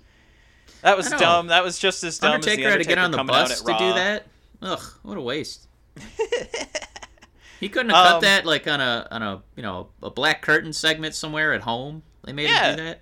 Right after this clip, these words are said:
Speaker 2: I don't know.
Speaker 1: Yeah.
Speaker 2: It's kinda weird. Um,
Speaker 1: Well, it was just as bad as the Raw segment with,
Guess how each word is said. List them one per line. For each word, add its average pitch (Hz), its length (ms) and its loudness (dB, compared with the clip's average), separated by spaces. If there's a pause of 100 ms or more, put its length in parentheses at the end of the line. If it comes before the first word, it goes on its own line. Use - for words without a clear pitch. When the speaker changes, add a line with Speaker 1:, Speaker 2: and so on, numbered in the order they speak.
(120)
Speaker 2:
I 110 140 -8
don't 90 120 -12
know. 87 120 -16
Speaker 1:
Yeah. 196 300 -4
Speaker 2:
It's - 140 -18
kinda 90 200 -10
weird. 92 260 -12 (1080)
Um, 104 540 -4 (160)
Speaker 1:
Well, 226 140 4
it - 20 2
was 220 120 -4
just 277 220 -6
as 214 120 -8
bad 180 240 0
as 156 160 -10
the 123 80 -10
Raw 139 220 2
segment 107 500 -8
with, - 200 -16